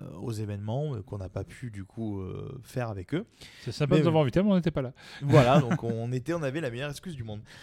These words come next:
Speaker 1: Donc, du coup, qui dit Prague dit, euh,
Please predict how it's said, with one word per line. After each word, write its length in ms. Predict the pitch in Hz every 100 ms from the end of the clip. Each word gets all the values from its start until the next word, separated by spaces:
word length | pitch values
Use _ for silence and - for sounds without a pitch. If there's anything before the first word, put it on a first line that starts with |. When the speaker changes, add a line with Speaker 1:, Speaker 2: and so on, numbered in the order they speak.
| - -
Speaker 1:
Donc, 180 | 151 143
du 160 | 139
coup, 160 | 156 185
qui 220 | - 190
dit 160 | 151 160
Prague 440 | - 156 139 95 _ _ _ -
dit, 540 | 104 95 113 113 104
euh, 100 | 95